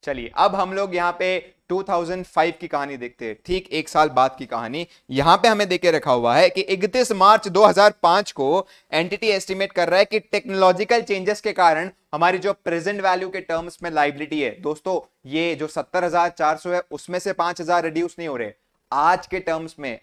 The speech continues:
आज जो अभी तक हम लोग ने कैलकुलेट नहीं किया हुआ है, आज हमारी जो भी लायबिलिटी दिख रही है, when I say आज मतलब इकतीस मार्च दो हज़ार पाँच को हमारी जो भी लायबिलिटी दिख रही है, वो पांच हजार से रिड्यूस हुई है।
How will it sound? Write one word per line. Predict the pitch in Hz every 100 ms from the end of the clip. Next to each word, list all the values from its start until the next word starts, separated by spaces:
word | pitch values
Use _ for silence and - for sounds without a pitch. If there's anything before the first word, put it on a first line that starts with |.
| -
आज | 143 170 170 127
जो | 131
अभी | 147 165
तक | 175
हम | 165
लोग | 165 170
ने |
कैलकुलेट | 160 151 156 170 156
नहीं | 160
किया | 160 147
हुआ | 135
है, | 113 - _ _
आज | - 202 214 190
हमारी | 185 190
जो | 175 180
भी | 180
लायबिलिटी | 156 143 143 143
दिख | 131
रही | 135 120
है, | 101 _
when | 135 156
I | 160
say | -
आज | 151 160
मतलब | 160 147 160 160
इकतीस | 147 - 165 147
मार्च | 139 147
दो | 139 143
हज़ार | 139 143 -
पाँच | 143 156 156
को | - 131 - _ -
हमारी | 147 160
जो | 151 160
भी |
लायबिलिटी | 170 151 147 156 156
दिख | 165
रही | 165 143
है, | 143 156 _ 151
वो |
पांच | 156 160 160 180 -
हजार | 147 139 156 160
से | 170
रिड्यूस | 131 127 143 -
हुई | 113
है। | 101